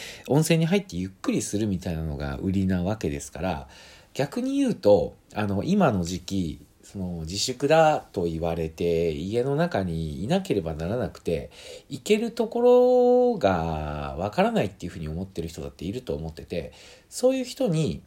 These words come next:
えー、まあ、今のね、コロナの状況で問題点とされてるのはここで、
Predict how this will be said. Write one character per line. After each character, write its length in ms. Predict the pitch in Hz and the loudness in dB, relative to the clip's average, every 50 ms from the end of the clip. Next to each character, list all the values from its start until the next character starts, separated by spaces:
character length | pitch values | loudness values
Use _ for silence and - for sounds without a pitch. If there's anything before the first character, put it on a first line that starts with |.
| _ _ _ _ _ _ - | _ _ _ _ _ _ -18
え 460 | - - 104 104 101 95 92 92 92 92 | -8 -2 0 2 2 2 2 0 -2 -2
ー、 20 | |
ま 80 | 117 131 | -2 -2
あ、 20 | 123 | -2
今 200 | 170 196 180 117 | 0 0 0 0
の 100 | 85 71 | -2 -4
ね、 240 | 76 92 107 - - | -6 -6 -6 -8 -10
コ 140 | _ - 131 | _ -4 -2
ロ 60 | 117 | -2
ナ 60 | 107 98 | -2 -2
の 120 | 90 82 | -2 -4
状 160 | 80 90 87 | -4 -6 -6
況 120 | 80 - 87 | -6 -6 -6
で 100 | 80 78 | -6 -4
問 180 | 82 87 95 | -4 -6 -2
題 140 | 113 - - | -2 -2 -2
点 120 | - - | -2 -4
と 60 | 175 - | -6 -6
さ 80 | 104 | -8
れ 20 | 104 | -8
て 80 | - | -6
る 60 | 165 | -8
の 60 | 147 95 | -8 -8
は 80 | - - | -10 -14
こ 120 | - - | -20 -18
こ 160 | _ - 90 85 | _ -12 -6 -2
で、 300 | 135 147 131 - - | 2 2 2 0 -2